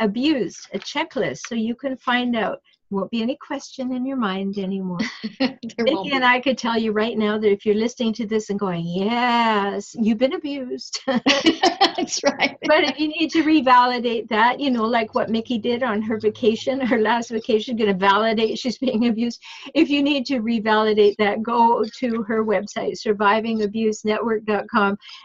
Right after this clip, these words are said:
Speaker 1: and look for that free checklist. It's right on the homepage anyway, but I'll have it in the show notes for you. So, Mickey, if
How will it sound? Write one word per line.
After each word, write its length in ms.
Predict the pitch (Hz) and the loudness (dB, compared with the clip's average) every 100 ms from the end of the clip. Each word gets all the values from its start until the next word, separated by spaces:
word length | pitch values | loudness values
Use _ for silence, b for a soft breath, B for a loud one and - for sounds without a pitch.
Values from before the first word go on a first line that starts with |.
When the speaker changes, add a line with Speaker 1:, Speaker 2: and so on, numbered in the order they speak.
| B | B
Speaker 1:
and 340 | 226 220 214 208 | 2 4 2 2
look 240 | 214 214 - | 2 2 -2
for 120 | 220 202 | -2 0
that 260 | 190 185 | 0 -4
free 200 | - 214 | -4 -4
checklist. 520 | 196 185 170 190 180 208 | -2 -4 -4 -6 -4 -4
It's 200 | 180 233 | -4 -2
right 240 | 233 202 | 2 2
on 140 | 190 | 0
the 60 | 180 | -4
homepage 600 | 185 175 180 180 175 185 - | -2 -4 -4 -4 -4 -6 -8
anyway, 420 | 190 180 180 175 180 | -2 -2 -2 -4 -4
but 140 | 196 | 0
I'll 140 | 180 196 | 0 0
have 180 | 208 | -2
it 100 | 202 | -2
in 80 | 190 | -2
the 120 | 180 | -4
show 280 | 175 - 202 | -6 -2 2
notes 360 | 208 208 202 - | 2 0 -4 -6
for 140 | 214 208 | 0 2
you. 180 | 196 202 - B B B B | 2 -2 -12 B B B B
So, 220 | - 294 | -2 2
Mickey, 420 | 285 302 - 320 | 2 2 2 2
if 80 | 294 | 2